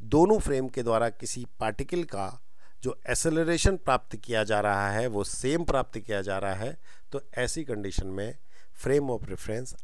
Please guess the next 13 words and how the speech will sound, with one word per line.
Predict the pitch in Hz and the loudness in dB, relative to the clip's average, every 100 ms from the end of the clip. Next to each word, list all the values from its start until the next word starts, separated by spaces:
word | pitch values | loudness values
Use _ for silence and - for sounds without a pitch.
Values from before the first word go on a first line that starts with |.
| 107 | -4
आपस | 101 - - | -4 -2 -2
में | 110 170 220 - - - - | -2 -4 -4 -8 -8 -8 -4
inertial | 104 101 98 - 160 233 - - - | 2 2 2 2 2 2 -6 -10 -4
frame | 110 107 104 | 0 0 0
of | 104 | 0
reference | 98 - 165 180 - - - | -2 -2 -4 -4 -6 -8 -8
कहलाएंगे। | - 85 76 73 - - - - - - - - - - | -6 -6 -6 -8 -8 -8 -8 -8 -8 -8 -8 -8 -8 -4
ठीक, | - - - - - - - - - - | -4 -4 -4 -4 -4 -4 -4 -4 -4 -6
तो | - | -4
आज | 117 110 | -4 -4
की | - 123 | -4 -4
क्लास | 127 120 - | 2 2 2
में | 131 | -4